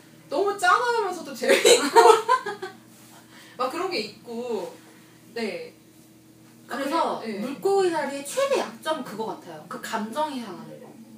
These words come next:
Speaker 1: 아, 맞아.
Speaker 2: 그래서 그 부분은
Speaker 1: 음.
Speaker 2: 극복을 해야 돼요.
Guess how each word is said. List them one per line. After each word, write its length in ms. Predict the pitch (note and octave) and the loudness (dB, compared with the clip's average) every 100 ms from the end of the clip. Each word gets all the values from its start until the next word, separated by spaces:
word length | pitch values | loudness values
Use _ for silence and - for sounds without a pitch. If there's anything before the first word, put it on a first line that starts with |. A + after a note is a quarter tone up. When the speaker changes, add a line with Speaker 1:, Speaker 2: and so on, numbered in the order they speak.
| - | -18
Speaker 1:
아, 640 | A3+ G#3 G#3+ A3 A3+ G#3+ F3+ - - - - - - - - - - - | -16 -14 -14 -12 -12 -12 -16 -20 -20 -20 -20 -20 -20 -20 -20 -20 -20 -20
맞아. 180 | - - - | -20 -20 -14
Speaker 2:
그래서 200 | - E4 D#4 | -4 -4 -2
그 220 | D#4+ F#4 | 2 2
부분은 260 | A4 F#4+ | 2 -2
Speaker 1:
음. 40 | A3+ | -4
Speaker 2:
극복을 420 | C#4+ - F#4+ A#3 | -8 -4 -4 -2
해야 140 | E3+ D#3 | -8 -10
돼요. 260 | D3 C3+ | -16 -20